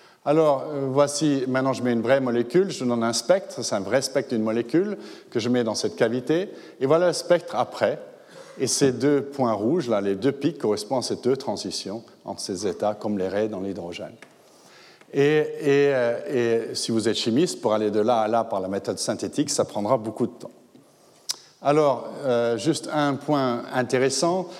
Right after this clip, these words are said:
de point de vue, c'est qu'on a parlé de fluorescence, et normalement la fluorescence est émise de manière totalement, euh,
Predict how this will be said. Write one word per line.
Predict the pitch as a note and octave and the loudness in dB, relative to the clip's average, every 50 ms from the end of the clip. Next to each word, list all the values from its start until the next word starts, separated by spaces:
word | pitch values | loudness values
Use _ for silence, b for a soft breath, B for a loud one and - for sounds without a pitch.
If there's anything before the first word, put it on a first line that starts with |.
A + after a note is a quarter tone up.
| B B B - | B B B -4
de | B2+ | -4
point | - - C#3 B2+ B2 | 0 2 2 2 2
de | B2 | 2
vue, | D3+ F3+ | 2 0
c'est | E3 - C#3+ | 2 2 0
qu'on | A#2+ B2 A#2 A2+ | 0 0 0 -2
a | A2 | 0
parlé | A2+ C#3 C3 B2+ B2+ | 2 2 2 2 0
de | B2+ | -2
fluorescence, | - - B2+ A#2 C3 C3 - - C#3 C#3 - - - | 0 0 0 2 2 2 0 0 0 0 0 0 0
et | |
normalement | B2+ C3 C3+ D3+ D#3+ | 0 0 2 2 2
la | D#3+ D3 D#3 | 2 2 2
fluorescence | D#3+ - D3 C#3 C3 - - F3 E3 - - | 2 0 0 0 0 0 0 0 0 0 -2
est | C#3 | 0
émise | A#2 A2 A#2 C3 C#3+ C#3 | 0 2 2 2 2 2
de | B2+ | 0
manière | A2+ G#2+ G#2+ A2 A#2 B2 A#2+ A#2+ A2 | 0 0 0 0 0 0 0 -2 -2
totalement, | - C#3+ C3 C3+ C3+ A#2 A2 A2 A2 A2+ B2+ B2+ D3 B B B B B _ - - | -2 -2 0 2 0 0 0 0 -2 -2 -2 -4 -8 B B B B B _ -8 -6
euh, | B2+ A2 G#2+ | -4 -4 -4